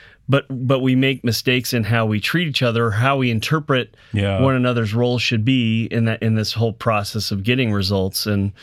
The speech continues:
Speaker 1: and it can become really, really frustrating.
Speaker 2: So that's a, that's a common thing. I, I think, um,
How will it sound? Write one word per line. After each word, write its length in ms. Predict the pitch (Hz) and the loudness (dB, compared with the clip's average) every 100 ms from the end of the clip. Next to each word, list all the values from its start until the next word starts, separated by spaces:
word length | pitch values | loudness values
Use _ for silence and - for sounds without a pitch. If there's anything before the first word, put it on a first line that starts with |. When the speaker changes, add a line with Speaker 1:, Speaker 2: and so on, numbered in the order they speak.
| - - - | -20 -20 -6
Speaker 1:
and 100 | 113 | -2
it 80 | 117 | 0
can 100 | 123 | 0
become 400 | 120 110 127 113 | -2 -2 0 0
really, 380 | 113 107 101 98 | 0 0 -2 -4
really 260 | - 110 98 | -4 -2 -2
frustrating. 720 | - 107 95 98 92 90 90 - - | -2 -4 -2 -2 -2 -4 -6 -10 -2
Speaker 2:
So 120 | 156 | 0
that's 280 | 156 175 165 | 2 0 -2
a, 140 | 135 | -2
that's 260 | 131 165 160 | 0 -2 -2
a 60 | |
common 420 | 143 151 139 131 | -2 0 2 0
thing. 280 | 117 127 110 | 0 -2 0
I, 340 | 113 120 135 123 | -2 -2 -2 -4
I 20 | |
think, 520 | - 135 127 117 - | -2 -2 -2 -4 -2
um, 520 | 127 117 110 101 101 | 0 0 -2 -2 -4